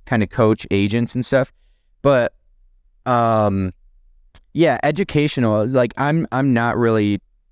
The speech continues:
a funny guy, and, and, and, like, I know that, so I'm not gonna try and be. Um, I've tried it, and it just hasn't hit well, and I look stupid. So, <laughs> so, um, you know, it, you know, speak to what I know,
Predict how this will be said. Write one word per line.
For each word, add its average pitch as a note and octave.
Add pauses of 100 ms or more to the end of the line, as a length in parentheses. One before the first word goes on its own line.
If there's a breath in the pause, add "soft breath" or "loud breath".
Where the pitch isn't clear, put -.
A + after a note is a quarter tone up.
(160)
a A2+
funny G#2
guy, F#2 (280)
and, B2
and, B2
and, C3
like, A#2+
I A#2+
know G#2
that, B2
so B2
I'm A#2
not B2
gonna A#2
try F#2
and G#2
be. B2+ (600)
Um, G2
I've A#2+
tried A2+
it, A#2+
and A#2
it G#2+
just G#2
hasn't G#2
hit -
well, F#2+ (120)
and E2+ (200)
I F#2+
look F#2 (180)
stupid. G2
So, C3+ (360)
<laughs> -
so, C3
um, G#2+ (360)
you D#3+
know, A#2+ (360)
it, D3+
you D3+
know, C#3+
speak F3+
to G3
what F3
I D3+
know, A#2+